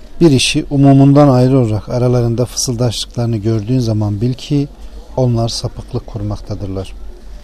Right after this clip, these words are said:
Üç yüz on dört Evzai'den. Şeytanların başkanı olan iblis dostlarına, "Adem oğullarına hangi şeyden sokulursunuz?" demiş. Onlar da, "Her şeyden." demişler.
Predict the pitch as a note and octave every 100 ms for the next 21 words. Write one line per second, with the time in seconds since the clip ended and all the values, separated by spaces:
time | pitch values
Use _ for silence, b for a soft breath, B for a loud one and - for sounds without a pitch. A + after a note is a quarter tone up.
0 | b b b b b b - - F3 -
1 | E3 D3 D#3+ D#3 B2+ C3+ - - - -
2 | C3+ B2 A2 A#2 A2 F#2+ F#2+ F#2 - -
3 | - b b b b b - - E3+ -
4 | E3+ E3+ E3+ E3 C3 A#2+ - C3+ B2+ G#2+
5 | G#2+ B2+ A2 C#3 - - A2 - A#2 G#2+
6 | B2 D#3 - - - B B B B -
7 | D3+ D3+ E3+ F#3 D3 B2+ A#2 A2+ A#2 A#2
8 | F3 D#3 - B2 C3 C#3+ - B2+ C3 B2
9 | - G2 G2+ F2 G2 F#2 - - - C3
10 | C3 D3 B2+ B2+ D#3+ G3+ - B2+ A#2 A2
11 | G2+ F#2+ - - G2